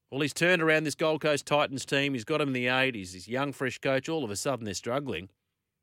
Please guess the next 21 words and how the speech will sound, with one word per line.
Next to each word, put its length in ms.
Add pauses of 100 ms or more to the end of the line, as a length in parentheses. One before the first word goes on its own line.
(240)
And 80
people 240
are 60
saying, 340
"Well, 300 (100)
you 100
know, 160
what 140
about 180
Holbrook? 440
When's 200
he 100
gonna 200
put 180
under 180
the 80
blowtorch?" 640 (2500)
It's, 460
<laughs> 80
you 80
know, 60